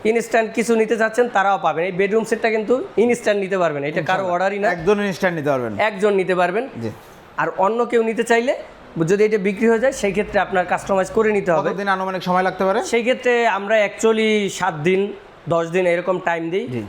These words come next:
Speaker 1: আমরা মনে করেন যে চাইলে পাঁচ দিনেও বানিয়ে দিতে পারি,
Speaker 2: জি।
Speaker 1: চাইলে তিন দিনেও বানিয়ে দিতে পারি। এখন যদি একটা ব্যক্তিরে আমি তিন দিন টাইম দিলাম,
Speaker 2: জি।
Speaker 1: সেই ব্যক্তিটা তিন দিন পর আমাকে ফোন দিল,
Speaker 2: জি।
Speaker 1: but আমি দিতে পারলাম না, তখন সে ভাববে কি
Speaker 2: জি।
Speaker 1: আমাকে প্রতারক? আমি actually সাত থেকে দশ দিন টাইম নেই,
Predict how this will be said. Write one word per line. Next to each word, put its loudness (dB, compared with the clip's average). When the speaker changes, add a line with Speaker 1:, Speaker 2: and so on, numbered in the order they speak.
Speaker 1:
আমরা 0
মনে -2
করেন 0
যে -4
চাইলে -2
পাঁচ -2
দিনেও 2
বানিয়ে 0
দিতে -6
পারি, 0
Speaker 2:
জি। -8
Speaker 1:
চাইলে 0
তিন 2
দিনেও 4
বানিয়ে -2
দিতে -6
পারি। 0
এখন 0
যদি 0
একটা 0
ব্যক্তিরে 0
আমি 2
তিন 2
দিন 4
টাইম 0
দিলাম, 0
Speaker 2:
জি। -8
Speaker 1:
সেই 0
ব্যক্তিটা 0
তিন 0
দিন 0
পর 2
আমাকে 0
ফোন 0
দিল, 0
Speaker 2:
জি। -2
Speaker 1:
but -2
আমি 0
দিতে -2
পারলাম 0
না, -6
তখন -2
সে -2
ভাববে 0
কি -6
Speaker 2:
জি। -8
Speaker 1:
আমাকে 2
প্রতারক? -2
আমি 2
actually 2
সাত -4
থেকে 2
দশ 2
দিন 0
টাইম 0
নেই, -2